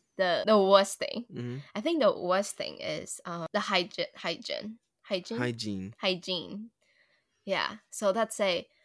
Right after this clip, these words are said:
Speaker 1: um, if there's still, like, toilet paper on her pe-, on his penis, I think that's a really bad thing. And, um, it's not because he's nervous, right? It's because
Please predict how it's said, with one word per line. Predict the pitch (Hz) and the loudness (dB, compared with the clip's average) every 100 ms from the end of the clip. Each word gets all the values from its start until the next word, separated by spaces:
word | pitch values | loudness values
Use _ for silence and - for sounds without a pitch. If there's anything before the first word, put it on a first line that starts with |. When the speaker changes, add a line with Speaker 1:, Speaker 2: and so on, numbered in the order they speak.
| _ _ | _ _
Speaker 1:
um, | 190 190 175 165 156 - _ _ _ _ _ | -6 -4 -4 -6 -10 -16 _ _ _ _ _
if | 214 208 | -8 -4
there's | 220 208 | -4 -4
still, | - 196 | 2 2
like, | 175 | 2
toilet | - 214 190 - | 0 2 2 0
paper | 202 185 - 220 - - | -4 -4 -6 -8 -10 -8
on | 190 | -6
her | 202 | -4
pe-, | 190 214 - | -2 -2 0
on | 208 202 | 0 0
his | 190 | -2
penis, | - 233 214 - - - _ _ _ | -4 -4 -4 -6 -10 -14 _ _ _
I | 214 | -6
think | 247 240 | -2 -2
that's | - - | -4 -6
a | - - | -6 -4
really | 175 107 | -4 -4
bad | - - | -8 -10
thing. | - 233 233 _ _ _ _ _ _ | -12 -14 -16 _ _ _ _ _ _
And, | 190 175 165 180 208 220 _ _ _ _ | -6 -6 -6 -8 -14 -18 _ _ _ _
um, | 190 180 170 165 175 - - _ _ _ _ - | -4 -2 -2 -6 -8 -14 -20 _ _ _ _ -6
it's | 196 | -4
not | 208 202 | -4 -4
because | - 190 | -4 -6
he's | 190 - | -6 -6
nervous, | 202 214 - - | -4 -4 -6 -10
right? | - - | -10 -10
It's | - - | -12 -12
because | 190 196 180 | -8 -8 -8